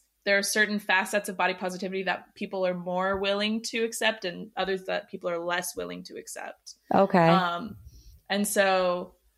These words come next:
Speaker 1: um, like, stretch marks during pregnancy, a lot of people see those belly stretch marks and,
Speaker 2: Yep.
Speaker 1: um, just, like, demonize them instantly. And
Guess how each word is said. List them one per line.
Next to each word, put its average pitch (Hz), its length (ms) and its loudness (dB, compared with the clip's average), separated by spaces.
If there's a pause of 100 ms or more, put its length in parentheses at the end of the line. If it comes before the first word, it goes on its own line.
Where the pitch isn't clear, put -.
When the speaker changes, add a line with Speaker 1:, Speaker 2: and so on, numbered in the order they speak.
(200)
Speaker 1:
um, 185 600 0
like, 202 320 2
stretch 208 460 2
marks 190 360 0
during 190 220 -2
pregnancy, 185 580 -4
a 185 100 -4
lot 185 240 2
of 190 120 -2
people 190 300 -6
see 190 220 -4
those 185 440 0
belly 185 440 2
stretch 185 360 -4
marks 180 500 -4 (380)
and, 190 340 8
Speaker 2:
Yep. - 100 -10 (440)
Speaker 1:
um, 196 560 2 (180)
just, 214 300 0
like, 196 240 0
demonize 208 580 2
them 180 320 -2
instantly. 175 760 -6 (460)
And 190 400 2